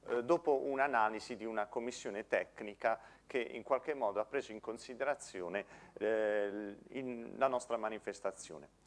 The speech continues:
sia rispetto alla tipologia delle attività che anche ai contenuti delle attività.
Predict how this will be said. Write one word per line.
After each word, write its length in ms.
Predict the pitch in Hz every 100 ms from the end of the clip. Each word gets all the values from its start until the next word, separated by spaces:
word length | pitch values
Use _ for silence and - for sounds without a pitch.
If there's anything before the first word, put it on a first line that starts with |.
| - -
sia 240 | - 160
rispetto 400 | 131 120 135 127
alla 240 | 120 113 110 -
tipologia 640 | - 160 147 127 123 147 123
delle 220 | 104 113
attività 680 | 123 190 214 131 120 - -
che 200 | 139 -
anche 380 | 147 131 127 120
ai 160 | 117 -
contenuti 680 | 160 143 - 120 104 101 101
delle 180 | 95
attività. 500 | 92 - 82 76 -